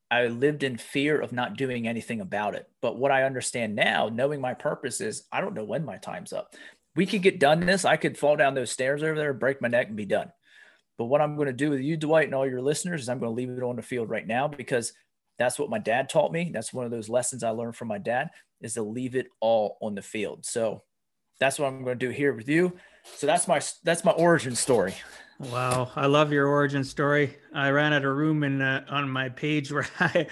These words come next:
Speaker 2: in between questions, I leave, uh, um, room for notes.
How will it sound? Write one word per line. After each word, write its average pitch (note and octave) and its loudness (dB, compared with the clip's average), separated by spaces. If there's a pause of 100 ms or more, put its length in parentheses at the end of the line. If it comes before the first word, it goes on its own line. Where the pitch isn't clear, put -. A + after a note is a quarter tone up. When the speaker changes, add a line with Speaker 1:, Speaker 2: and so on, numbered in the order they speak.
(320)
Speaker 2:
in F3+ 2
between E3 -2
questions, D#3+ 0
I D3 2
leave, D3 0
uh, D3 4 (600)
um, B2+ -4 (160)
room D#3 4
for C#3 0
notes. D3+ 2